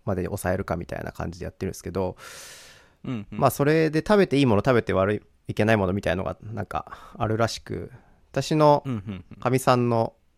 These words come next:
Speaker 1: お、い-、妹、義理の妹なんですけど、
Speaker 2: うん。
Speaker 1: が、あの、一応そういうボディメイクをやっていて、結構そういう知識があるんで、
Speaker 2: はいはいはい。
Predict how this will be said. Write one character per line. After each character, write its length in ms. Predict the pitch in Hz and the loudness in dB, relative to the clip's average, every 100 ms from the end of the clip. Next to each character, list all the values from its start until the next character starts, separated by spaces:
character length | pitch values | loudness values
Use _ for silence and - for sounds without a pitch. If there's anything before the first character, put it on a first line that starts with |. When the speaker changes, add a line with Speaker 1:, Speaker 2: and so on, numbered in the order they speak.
| _ | _
Speaker 1:
お、 300 | - 107 95 117 | -6 -4 -4 -4
い-、 120 | - _ | -8 _
妹、 560 | 117 107 101 - 104 - _ _ | -2 0 0 -4 -6 -8 _ _
義 160 | 107 120 | -2 0
理 60 | |
の 140 | 123 117 | 0 0
妹 400 | 117 107 104 101 | 0 -2 -2 -4
な 60 | |
ん 40 | 95 | -6
で 40 | |
す 60 | - | -10
け 100 | - | -12
ど、 240 | - - - - - - - - _ | -12 -14 -20 -20 -20 -20 -20 -20 _
Speaker 2:
う 40 | - | 0
ん。 20 | |
Speaker 1:
が、 300 | 104 98 - _ - | 2 0 -4 _ -8
あ 180 | 101 | -6
の、 600 | 98 98 95 90 87 - - _ _ | -4 -6 -6 -8 -8 -12 -18 _ _
一 240 | 127 - 151 | -16 0 2
応 140 | 143 | 2
そ 140 | 139 135 | 2 0
う 40 | |
い 20 | |
う 20 | |
ボ 140 | 107 127 | 4 4
デ 120 | 156 | 6
ィ 40 | |
メ 120 | 160 143 | 6 4
イ 60 | |
ク 120 | - 95 | 2 -4
を 40 | |
や 80 | 92 | -4
っ 40 | |
て 160 | - 98 | -8 -12
い 60 | |
て、 380 | - - 85 110 _ _ _ | -8 -8 -8 -14 _ _ _
結 180 | - - | -6 -4
構 100 | 92 | -6
そ 160 | - 104 | -2 -2
う 40 | |
い 40 | |
う 60 | 101 | -2
知 120 | - | -4
識 200 | 135 - | -6 -6
が 120 | - | -2
あ 60 | 98 | -2
る 80 | 98 | -2
ん 100 | 92 | -6
で、 300 | 82 - - _ _ _ _ _ _ _ _ _ | -10 -12 -18 _ _ _ _ _ _ _ _ _
Speaker 2:
は 160 | - 131 | -8 -8
い 40 | |
は 120 | - | -8
い 80 | 85 | -14
は 80 | |
い。 40 | - | -16